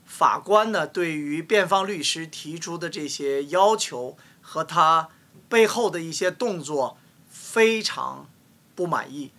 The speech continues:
说的话也非常重。嗯，因为辩方呢，实际上在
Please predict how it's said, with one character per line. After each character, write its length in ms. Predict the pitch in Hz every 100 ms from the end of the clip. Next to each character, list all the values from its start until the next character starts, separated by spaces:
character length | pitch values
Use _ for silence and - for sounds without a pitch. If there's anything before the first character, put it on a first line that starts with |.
| _
说 300 | - - 190
的 100 | 185
话 280 | 160 170 143
也 180 | 143 123
非 160 | 151 147
常 260 | 147 143
重。 280 | - 233 - - _ _ _ _ _ 143
嗯， 500 | 120 127 123 123 123 _ _ _ _ -
因 320 | 202 202 202
为 420 | 170 151 156 151 _ _ _ _ _ _ -
辩 260 | 269 208
方 240 | 170 185 185
呢， 120 | 160
实 180 | - 196
际 120 | 214
上 220 | 196 175
在 460 | 165 147 139 139